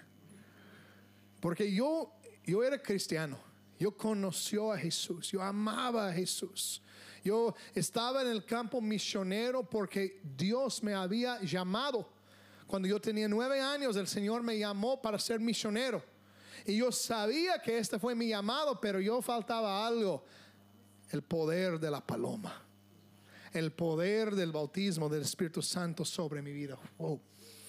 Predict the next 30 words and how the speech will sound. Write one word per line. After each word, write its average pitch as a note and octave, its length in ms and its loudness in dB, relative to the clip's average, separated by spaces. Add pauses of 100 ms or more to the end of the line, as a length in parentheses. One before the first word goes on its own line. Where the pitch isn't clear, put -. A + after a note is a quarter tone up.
(520)
Y D#3 120 0
yo F#3 160 4
llego G#3 340 4
a F#3 140 2
esta G#3+ 240 0
mujer F3+ 440 0 (1200)
y D3+ 80 -2
yo E3 160 2
digo, E3 460 0
"Señor, F#3 400 0
no F#3 160 0 (140)
sé G#3+ 400 0 (240)
lo F#3+ 140 2
que - 100 -2
tengo G3 360 -2
que - 120 -8
hacer." - 340 -4 (1000)
Y D#3+ 100 0
yo F3+ 100 4
acerco G#3+ 440 2
a A3 120 4
ella, A#3+ 340 2
empezó G#3 480 0
a G#3+ 80 4
orar. F#3+ 420 2
Yo F#3 200 2
estaba G3+ 260 2
ahí G3+ 160 2
diciendo, F#3 380 -2
"Pues, - 260 -2